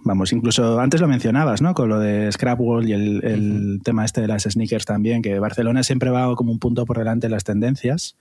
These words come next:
Speaker 2: Ujú.
Speaker 1: y, y Madrid, eh, va a otro rollo.
Speaker 2: Sí.
Speaker 1: Es, incluso la propia ciudad, pues es,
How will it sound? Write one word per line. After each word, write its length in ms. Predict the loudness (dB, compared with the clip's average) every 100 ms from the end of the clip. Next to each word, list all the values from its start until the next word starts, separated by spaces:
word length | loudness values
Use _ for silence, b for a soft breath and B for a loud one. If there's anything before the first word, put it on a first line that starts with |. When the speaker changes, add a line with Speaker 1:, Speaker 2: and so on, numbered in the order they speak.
| -12
Speaker 2:
Ujú. 320 | -8 -6 -8 -10 _ _ -6
Speaker 1:
y, 440 | -2 0 0 0 0 0 0 -2 -4 -10 _ _ _ -10 -4
y 100 | 0
Madrid, 460 | 0 0 0 -2 -2
eh, 280 | -2 0 0 0
va 60 |
a 40 | 0
otro 200 | 0 -2
rollo. 500 | -2 -4 -6 -10 -16
Speaker 2:
Sí. 180 | -16 -10
Speaker 1:
Es, 380 | -8 -6 -6 -4
incluso 320 | -4 -2 -2
la 120 | -2
propia 280 | -2 -2 -2
ciudad, 300 | 0 -2 -2
pues 140 | -2 -4
es, 380 | -4 -6 -8